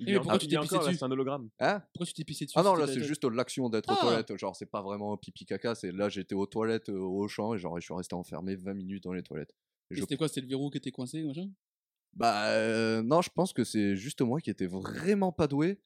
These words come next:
Speaker 2: Ah ouais.
Speaker 3: Parce que, euh, au bout d'un moment, il y a un type qui est venu, et puis vraiment, genre, j'ai entendu, il a baissé la poignée, ça a directement fait clac, et il a ouvert la porte.
Speaker 2: Oui, puis suffit que t'es petit, tu le fais, tu le fais une fois, tu vois que ça marche pas, et tu
Speaker 3: Ouais.
Speaker 2: commences à paniquer, et puis voilà.
Speaker 3: Ouais, ouais, de ouf.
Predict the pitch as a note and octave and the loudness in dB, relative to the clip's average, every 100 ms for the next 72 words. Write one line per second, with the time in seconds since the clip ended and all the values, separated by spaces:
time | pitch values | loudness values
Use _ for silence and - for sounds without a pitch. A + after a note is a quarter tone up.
0 | _ C#3+ D3+ D3+ - A#2+ G#2+ G#2+ A2 A#2 | _ 0 4 2 4 2 4 4 4 2
1 | C3 C#3+ C#3 D#3+ A#2 G2+ - D#3+ D3+ A2+ | 4 6 6 4 4 0 -2 -4 -2 0
2 | A2+ D3+ G#2+ - F#2+ F#2+ G#2+ A2 F#2 E2+ | 2 2 0 -2 -4 -4 -2 -4 -6 -6
3 | F#2 F#2 G2 F#2 G#2 F2 E2 F#2+ - G#2 | -8 -8 -8 -8 -6 -6 -6 -8 -4 -4
4 | - G2 F#2+ F#2+ G#2+ A#2+ E2 F2 F2 F#2 | -4 -6 -6 -6 -8 -10 -10 -10 -8 -8
5 | - F#2+ F#2 - F2+ - G2 - F2 F2 | -8 -8 -8 -12 -12 -8 -8 -8 -12 -12
6 | E2 E2+ E2+ F2+ C#3+ E3 D#3 C3+ - C#3+ | -10 -10 -10 -2 2 2 2 -6 -8 -8
7 | - C3+ - D#3+ - C3 - C#3 B2+ B2+ | -6 -10 -6 -8 -8 -12 -6 -4 -4 -6
8 | - C3 - C3 - D3+ C#3 C3 C3 B2 | -8 -10 -8 -6 0 0 0 -6 -6 -8
9 | - D3 A2+ A#2 A2+ A2+ A#2+ B2 A2+ C#3+ | -4 0 2 2 0 0 -2 -2 -2 0
10 | B2+ A#2 C3 - G#2+ G#2+ G#2 F#2+ F2+ | 0 -2 -8 -10 -8 -6 -6 -6 -12